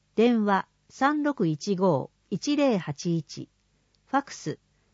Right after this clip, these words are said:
五六三三七三五五。デイサービスについて。デイサービスの内容について、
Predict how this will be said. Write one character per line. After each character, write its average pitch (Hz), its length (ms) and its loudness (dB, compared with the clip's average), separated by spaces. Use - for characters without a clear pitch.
五 294 260 6
六 294 220 0
三 180 300 0
三 151 380 -2
七 208 280 2
三 247 360 0
五 170 240 4
五。 147 340 -2
デ 240 160 6
イ 302 60 -2
サ 294 220 4
ー 277 40 2
ビ 220 100 -2
ス - 160 -4
に 143 160 0
つ 202 120 0
い 151 120 2
て。 - 200 -12
デ 240 140 6
イ 311 80 2
サ 311 220 4
ー - 20 2
ビ 254 140 -2
ス 180 160 -2
の 160 120 4
内 202 280 2
容 208 160 4
に 196 160 2
つ 202 120 -2
い 190 120 4
て、 139 260 -4